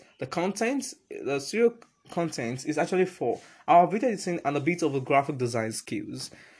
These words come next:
And also our graphic design, the content for graphic design is actually the, the newsletter we produce every month.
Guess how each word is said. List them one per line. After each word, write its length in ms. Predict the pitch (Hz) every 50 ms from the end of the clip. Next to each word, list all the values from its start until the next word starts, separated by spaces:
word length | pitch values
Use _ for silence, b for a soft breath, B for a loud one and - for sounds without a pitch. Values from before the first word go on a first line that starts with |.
| B B B
And 220 | - 214 226 240 247
also 560 | 277 311 302 - - 269 269 269 269 247 - -
our 200 | 170 170 165 156
graphic 400 | 135 170 170 175 - 214 185 -
design, 600 | 147 127 117 123 120 123 127 127 135 147 151 - _ _ _ _
the 100 | 147 156
content 420 | 151 - 220 269 254 294 277 269 -
for 560 | - - 165 143 135 131 131 123 110 - - _ - 135
graphic 280 | 123 156 165 151 135
design 320 | 117 120 127 123 127 117 -
is 160 | - 143 135
actually 380 | 165 175 175 - 190 190 190 185
the, 340 | 151 143 131 117 95 73 - B B B
the 100 | - 147
newsletter 520 | 151 165 185 180 180 - 147 139 - 151 147
we 80 | 139
produce 340 | 127 131 123 127 135 131 131
every 260 | - - 113 117 113
month. 360 | 104 - - - - - -